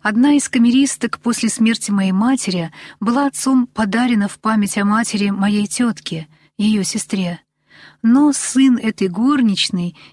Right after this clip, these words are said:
десятилетний казачок Васька, которого отец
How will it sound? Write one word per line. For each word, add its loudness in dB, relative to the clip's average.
десятилетний -2
казачок -2
Васька, -4
которого -2
отец -4